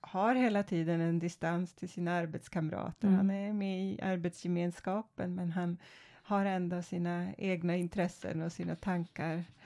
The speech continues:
Speaker 1: för sig.
Speaker 2: Mm.
Speaker 1: Vilket du ju också tar upp, eh, i din essä Hemligskrivaren,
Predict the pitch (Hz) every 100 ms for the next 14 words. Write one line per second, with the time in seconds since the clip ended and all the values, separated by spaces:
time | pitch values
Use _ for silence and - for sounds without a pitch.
0 | - - - _ - 196 - 175 - 175
1 | 202 - - 247 220 196 190 202 _ _
2 | - - - - - 175 - 190 - 185
3 | 180 180 170 160 - - 175 160 165 _
4 | _ _ - 180 180 247 - _ - 175
5 | 165 170 185 _ 175 165 165 165 160 165
6 | 160 170 165 _ _ _ _ _ _ -
7 | 180 - 226 240 175 185 185 170 165 -
8 | 220 262 285 196 131 - 185